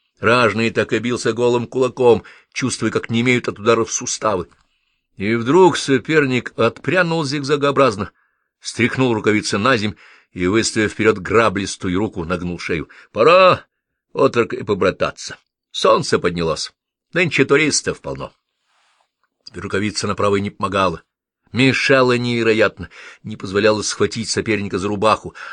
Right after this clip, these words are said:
а вот его и расчет был на это. Сейчас выведет влево и бросит через холку, как малолетнего внучка своего.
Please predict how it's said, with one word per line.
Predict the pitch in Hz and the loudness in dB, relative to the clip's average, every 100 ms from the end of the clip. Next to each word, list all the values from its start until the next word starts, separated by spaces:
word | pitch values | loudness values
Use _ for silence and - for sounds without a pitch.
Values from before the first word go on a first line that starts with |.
| - | -12
а | 87 | -10
вот | 87 | -6
его | 87 | -2
и | 90 | 2
расчет | 95 - - 165 139 | 2 0 2 2 0
был | 139 135 | -4 -2
на | |
это. | 123 104 - _ _ _ _ | -4 -6 -10 _ _ _ _
Сейчас | - - - 113 101 - | -20 -14 -4 -4 -4 -4
выведет | 92 110 101 92 - | -2 -2 0 -4 -4
влево | 87 90 92 85 80 - _ - _ _ | -4 0 4 2 0 -12 _ -20 _ _
и | - | -10
бросит | 87 101 101 - | -2 0 0 -2
через | - - 113 107 - | -4 -4 -4 -4 -6
холку, | - 120 98 - | -2 -2 -2 -12
как | - | -12
малолетнего | 92 95 101 98 101 95 | -2 0 0 -2 -4 -4
внучка | 87 104 - - 113 | -4 -6 -6 -2 -2
своего. | - 165 85 | -2 -8 -12